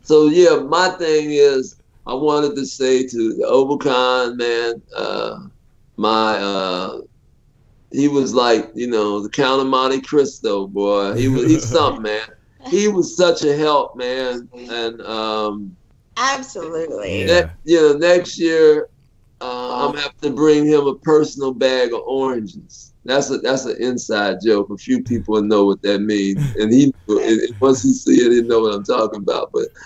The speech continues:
Speaker 2: Yeah.
Speaker 1: that's my cat, man. He was so helpful.
Speaker 3: Yes,
Speaker 1: and,
Speaker 3: he was.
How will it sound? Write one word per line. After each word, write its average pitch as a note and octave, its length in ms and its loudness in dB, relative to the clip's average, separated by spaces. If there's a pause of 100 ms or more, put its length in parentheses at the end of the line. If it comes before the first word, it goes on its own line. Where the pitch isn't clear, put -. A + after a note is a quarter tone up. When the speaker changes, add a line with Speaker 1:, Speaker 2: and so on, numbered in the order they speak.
Speaker 2:
Yeah. F#2+ 120 -12
Speaker 1:
that's D#3+ 280 0
my C#3+ 160 0
cat, C#3 440 0
man. A#2 260 -4
He E3 120 0
was D#3+ 220 -4
so D3+ 240 2
helpful. C#3 680 -2 (460)
Speaker 3:
Yes, C#4 200 -4 (100)
Speaker 1:
and, B3+ 100 -6
Speaker 3:
he - 80 -20
was. B3+ 580 -14